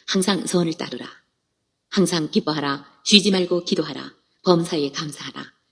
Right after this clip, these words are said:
이것이 그리스도 예수 안에서 너희를 향하신 하나님의 뜻이니라. 성령을 소멸하지 말며 예언을 멸시하지 말고 범사에 헤아려 좋은 것을 취하고 악은 어떤 모양이라도 버리라.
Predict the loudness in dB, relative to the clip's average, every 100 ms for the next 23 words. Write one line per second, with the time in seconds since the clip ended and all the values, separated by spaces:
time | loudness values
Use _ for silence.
0 | _ 8 10 10 8 4 8 8 8 4
1 | 0 -2 -4 -6 -8 -2 6 8 8 2
2 | 0 -2 0 -2 -2 -4 -4 0 0 -2
3 | -10 -16 _ _ _ _ _ _ _ 4
4 | 6 8 6 4 2 0 -2 -4 -4 -4
5 | -4 -6 -16 _ 8 10 6 4 2 2
6 | -2 -6 -8 -8 -10 -10 -14 _ _ 2
7 | 2 4 4 4 2 -2 -2 -2 -6 6
8 | 8 8 2 -2 -4 -4 -4 -8 -10 _
9 | _ _ 8 8 4 2 2 2 0 -2
10 | -8 -12 -14 -14 -14 -14